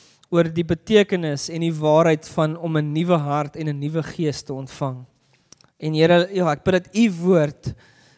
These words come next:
nie my woord nie, ek bid dat u woord harte sal penetreer en o-, open-,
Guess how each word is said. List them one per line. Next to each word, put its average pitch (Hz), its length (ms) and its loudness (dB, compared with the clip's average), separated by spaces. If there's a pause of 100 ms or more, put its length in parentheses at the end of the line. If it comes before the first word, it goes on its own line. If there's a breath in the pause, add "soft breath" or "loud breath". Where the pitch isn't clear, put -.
(100)
nie 220 120 2
my 190 220 4
woord 151 200 0
nie, 151 120 -4
ek 156 120 -8
bid 175 100 0
dat 175 180 0
u 208 140 4
woord 160 560 0 (420 soft breath)
harte 196 420 0
sal 202 200 2
penetreer 202 880 2 (1040 soft breath)
en 151 320 -2
o-, 220 300 4
open-, 185 360 0